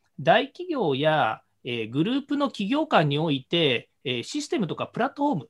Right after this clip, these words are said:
これをですね、構造的に、あの、変えたり作っていったりするということなんですね。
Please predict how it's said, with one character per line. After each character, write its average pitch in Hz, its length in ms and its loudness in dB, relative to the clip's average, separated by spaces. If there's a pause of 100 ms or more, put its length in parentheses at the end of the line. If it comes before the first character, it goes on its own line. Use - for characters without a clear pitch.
こ - 140 -4
れ 262 60 -2
を 277 80 -2
で 208 100 0
す - 100 -8
ね、 120 80 -6
構 240 160 0
造 277 120 -2
的 277 200 -4
に、 269 300 -8
あ 185 100 -4
の、 185 220 -4 (240)
変 226 120 6
え 233 40 -2
た 233 100 0
り 135 140 -2
作 - 160 -4
っ - 20 -2
て - 140 -4
い 110 60 -2
っ - 60 -20
た 113 100 -4
り 107 80 -6
す - 120 -8
る 113 240 -8
と - 80 -6
い 113 40 -4
う - 20 -4
こ 117 100 -6
と 104 80 -10
な 98 80 -12
ん 110 60 -18
で - 60 -20
す - 100 -12
ね。 180 100 -10